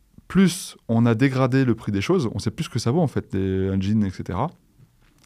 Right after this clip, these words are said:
Et donc, nous, on est obligé de, de, on, par exemple, euh, pour, euh, donc les gens nous disent, « Oui, cent, cent cinquante euros, c'est pas donné. Euh, c'est cher parce que c'est made in France. »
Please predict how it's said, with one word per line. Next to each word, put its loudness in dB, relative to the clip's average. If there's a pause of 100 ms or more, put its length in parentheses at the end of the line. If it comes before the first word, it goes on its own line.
(120)
Et -10
donc, 0
nous, 6
on 6
est 6
obligé 4
de, 4 (640)
de, -2
on, 0 (300)
par 0
exemple, 2
euh, 4
pour, 2
euh, 4 (220)
donc -4
les 2
gens 6
nous 6
disent, « 4
Oui, 4
cent, 0
cent -6
cinquante -6
euros, -2
c'est -8
pas -2
donné. 2 (880)
Euh, 2
c'est -4
cher 2
parce -16
que -8
c'est -2
made 2
in 0
France. » -10